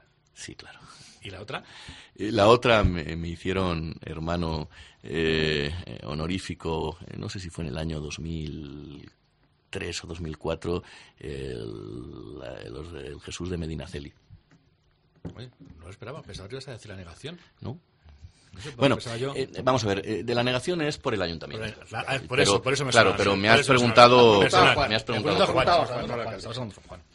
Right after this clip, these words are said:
Speaker 2: ¿No te parece que tenemos muchas bandas? A Juan le pregunto, no al alcalde, ¿eh?
Speaker 1: ¿Qué tenemos?
Speaker 2: Muchas bandas.
Speaker 1: ¿Cómo muchas bandas?
Speaker 2: Sí, te sobra música en las, en los desfiles, me refiero.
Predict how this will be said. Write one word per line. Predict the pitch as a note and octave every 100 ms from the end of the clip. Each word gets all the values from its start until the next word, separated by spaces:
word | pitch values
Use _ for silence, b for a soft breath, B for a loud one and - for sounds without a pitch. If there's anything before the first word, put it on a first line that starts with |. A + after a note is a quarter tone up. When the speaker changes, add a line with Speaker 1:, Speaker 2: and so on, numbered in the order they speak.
| B D#2 B B B
Speaker 2:
¿No | G#2
te | C#3
parece | D#3+ D#3+
que | C#3+
tenemos | C3 B2+
muchas | A#2+ A#2 F#2+
bandas? | F#2 B2+ - - - - _ _ _ -
A |
Juan | A#2+ B2
le | F2+
pregunto, | F2 E2 D#2
no | F#2
al | F#2+
alcalde, | D#2 - _ A2+
¿eh? | - _ _
Speaker 1:
¿Qué | G2+
tenemos? | G#2 B2 G3 - -
Speaker 2:
Muchas | C#3+ C3 G2+
bandas. | G2 F#2+ C#3+ - _ _
Speaker 1:
¿Cómo | _ A#2+ A#2
muchas | G#2+ F2+
bandas? | D#2+ D#2 E2+ -
Speaker 2:
Sí, | - -
te | A#2
sobra | A#2 C#3
música | C#3 B2+ G#2
en | F#2+
las, | G2
en | G#2+
los | G2
desfiles, | G2 C3+ G#2+
me | F#2+
refiero. | F#2 C#3 G#2